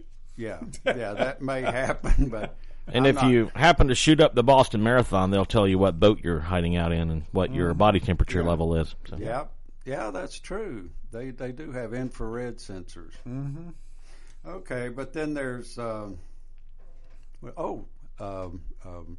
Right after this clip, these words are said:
Speaker 1: drones.
Speaker 3: Yeah.
Speaker 1: That, that works
Speaker 3: And,
Speaker 1: that
Speaker 3: and, and
Speaker 1: way.
Speaker 3: if they fly the drone over your property, you cannot shoot it out of the air.
Speaker 1: Wanna bet?
Speaker 3: Well, it's, it's,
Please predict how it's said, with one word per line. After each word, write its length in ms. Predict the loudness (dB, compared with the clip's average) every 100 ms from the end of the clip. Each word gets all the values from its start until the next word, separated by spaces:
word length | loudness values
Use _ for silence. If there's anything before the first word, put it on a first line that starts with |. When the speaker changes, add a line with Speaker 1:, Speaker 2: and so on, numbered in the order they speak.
| -10
Speaker 1:
drones. 680 | -4 -2 -2 -8 -10 -12 -12 -10 -10 -12 -14 -12
Speaker 3:
Yeah. 240 | -10 -10 -12 -14 -16 -16 -14 -14 -14 -16 -16 -16 -12
Speaker 1:
That, 320 | -10 -10 -10 -10
that 220 | -10 -8
works 160 | -6 -6
Speaker 3:
And, 100 | -6
Speaker 1:
that 100 | -2
Speaker 3:
and, 240 | 0 0
and 140 | -4 -4
Speaker 1:
way. 40 |
Speaker 3:
if 260 | -6 -6 0
they 140 | 0
fly 320 | 0 2 2
the 100 | 2
drone 420 | -2 0 0 0 -2
over 200 | -2 -2
your 160 | -4
property, 480 | -4 -4 -4 -4 -8
you 200 | -8 -12 -6
cannot 600 | -4 -4 -4 -6 -8 -10
shoot 340 | -12 -10 -8
it 140 | -4 -2
out 240 | -2 -4
of 120 | -6
the 180 | -6 -4
air. 320 | -6 -8 -10 -12 -14 -14 -16 -14 -14 -14 -14 -14 -14 -14
Speaker 1:
Wanna 220 | -12 -12
bet? 380 | -12 -12 -12 -14 -14 -14 -16 -14 -14 -14 -14 -14 -14 -12 -12 -10 -6
Speaker 3:
Well, 360 | -2 -2 -4
it's, 240 | -8 -8 -8
it's, 260 | -8 -8